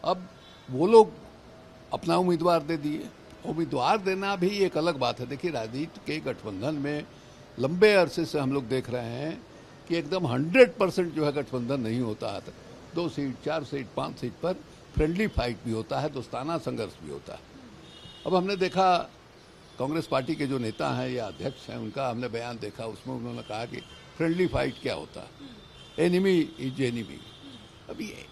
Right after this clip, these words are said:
एनिमी शब्द का इस्तेमाल किए, उस शब्द का निहितार्थ क्या है, पता नहीं उस बात को समझे कि नहीं। हमको आप एनिमी कैसे कह रहे हैं कांग्रेस का भाई? आप पिछले चुनाव में सत्तर सीट पर आप चुनाव लड़े, आपने तीस पैंतीस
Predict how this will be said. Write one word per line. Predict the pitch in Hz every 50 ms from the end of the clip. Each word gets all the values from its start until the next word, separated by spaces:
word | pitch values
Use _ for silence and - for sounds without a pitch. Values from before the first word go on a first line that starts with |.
| - - 113
एनिमी | 131 147 170 214 226 247 233
शब्द | - - - 180 180 175 190
का | - 165 160
इस्तेमाल | 160 139 - 139 117 117 123 139 165 151
किए, | - - 127 135 147 170
उस | 185 - - 127 - -
शब्द | 156 165 180 170
का | - - 180 190 190 202 208 - - - - - - - - - - -
निहितार्थ | 127 135 123 107 - - 131 147 214 240 - - -
क्या | - 151 135 110
है, | 107 104 104
पता | - 147 - 151
नहीं | 139 127 131 127
उस | - - -
बात | 117 110 110 -
को | - 120
समझे | - - 90 80 90 110 110
कि | - 98
नहीं। | - 85 82 85 98 110 - - - - - - - - - - - 185
हमको | 208 214 - - - -
आप | - - - -
एनिमी | 180 175 175 190 220 220
कैसे | - 208 190 170 208
कह | - 196 202
रहे | 196 196 190
हैं | 190 190
कांग्रेस | - 190 180 180 180 185 175 -
का | 180
भाई? | 165 170 180 302 - - - - - - - - - - - - - - - - - - - - - -
आप | - 165 - -
पिछले | 202 151 - - 196 196
चुनाव | 196 214 185 165 165 180
में | 196 202
सत्तर | - - - 147 - - - 220 208
सीट | - - 185 220 233 - - - -
पर | 170 151 147
आप | 139 131 - - -
चुनाव | 143 107 98 98 123 135 113
लड़े, | 90 78 85 95 110 - - - - - - - - - - - -
आपने | 135 - - 214 202 185
तीस | - - 226 220 - -
पैंतीस | - 170 170 175 - - 247 220